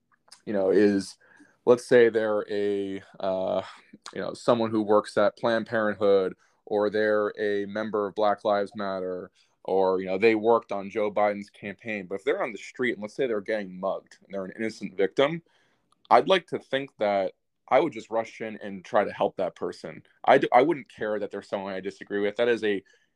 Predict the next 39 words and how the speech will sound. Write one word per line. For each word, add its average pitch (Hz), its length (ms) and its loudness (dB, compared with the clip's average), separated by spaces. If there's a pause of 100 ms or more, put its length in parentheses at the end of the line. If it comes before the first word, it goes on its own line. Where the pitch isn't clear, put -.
(100)
human 175 420 -6
person 107 460 -2
worthy 104 320 0
of 92 160 -4
value, 98 480 -2
worthy 95 320 -4
of 104 120 -8
respect, - 520 -4
worthy 95 260 0
of 87 140 -8
life. 95 500 0 (540)
And 98 440 -2 (220)
I'm 117 160 2
going 117 240 0
to 101 100 -14
help - 380 -2
that 90 220 -6
person. - 400 -10
And 98 120 0
there, 110 140 4
there's 117 160 2
nothing 127 300 4
else 113 180 4 (140)
to 107 140 2
it. 85 200 -4 (380)
Yeah, 101 260 6
I 92 120 2
can 98 180 -8
help 123 240 2
you. 123 100 2
And 117 100 2
then 104 100 -6
later 107 220 0
on, 110 120 0
I 104 40 -4
find 107 280 -4
out 104 200 4
you're 104 140 -6
someone 107 260 -6